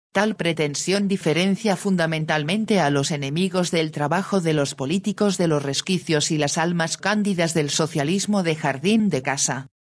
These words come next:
El dominio del trabajo divide al individuo humano. Separa el sujeto económico del ciudadano, el animal de trabajo de la persona en su tiempo libre, lo abstractamente público de lo abstractamente privado,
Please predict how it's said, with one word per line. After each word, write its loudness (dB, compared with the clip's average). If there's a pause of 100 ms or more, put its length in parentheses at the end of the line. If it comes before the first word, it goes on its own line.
(420)
El 2
dominio 2
del 0
trabajo 0
divide 0
al 0
individuo 0
humano. -2 (440)
Separa 0
el 0
sujeto 0
económico 2
del 0
ciudadano, 0 (160)
el 2
animal 0
de 0
trabajo 0
de 0
la 0
persona 0
en -2
su 0
tiempo 0
libre, 0 (180)
lo 4
abstractamente -2
público 2
de 0
lo 4
abstractamente -2
privado, -2